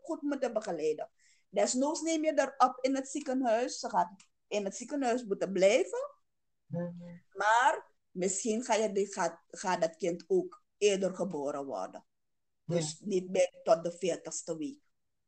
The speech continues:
Speaker 2: Ja.
Speaker 1: En, en, ehm, ze heeft me toen, maar mijn buik, die werd steeds zwaarder.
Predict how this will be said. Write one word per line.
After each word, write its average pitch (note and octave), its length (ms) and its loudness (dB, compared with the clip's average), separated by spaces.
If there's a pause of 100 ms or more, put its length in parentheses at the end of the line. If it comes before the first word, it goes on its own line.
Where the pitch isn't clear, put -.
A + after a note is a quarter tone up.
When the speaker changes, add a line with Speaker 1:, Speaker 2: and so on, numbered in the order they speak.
(100)
Speaker 2:
Ja. D#3+ 320 4
Speaker 1:
En, D3 280 -2
en, D3+ 200 -2
ehm, C3+ 500 -10 (340)
ze - 160 -2
heeft C4+ 260 0
me A3 180 0
toen, G#3+ 160 0
maar G#3 300 2
mijn G3+ 180 2
buik, C#4 400 10 (280)
die F4+ 140 0
werd - 220 6
steeds - 380 -4
zwaarder. A3 540 -4